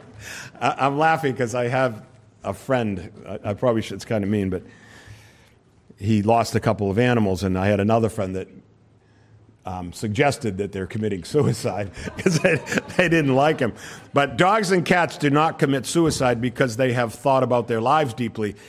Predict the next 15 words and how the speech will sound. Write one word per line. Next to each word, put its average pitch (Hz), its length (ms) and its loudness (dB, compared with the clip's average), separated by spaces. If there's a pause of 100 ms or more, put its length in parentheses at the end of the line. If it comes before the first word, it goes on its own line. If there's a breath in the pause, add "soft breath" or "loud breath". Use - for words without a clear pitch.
(180 loud breath)
and 127 140 0
have 117 140 -4
come 131 180 2
to 123 60 -2
the 117 100 -4
conclusion 123 720 2
that 117 140 -2
their 123 100 0
meaningless, 135 520 0
meaningless 131 560 2
lives 120 320 0
are 117 80 -2
useless 113 460 -6
and 107 140 -6
unsatisfying. 104 920 -6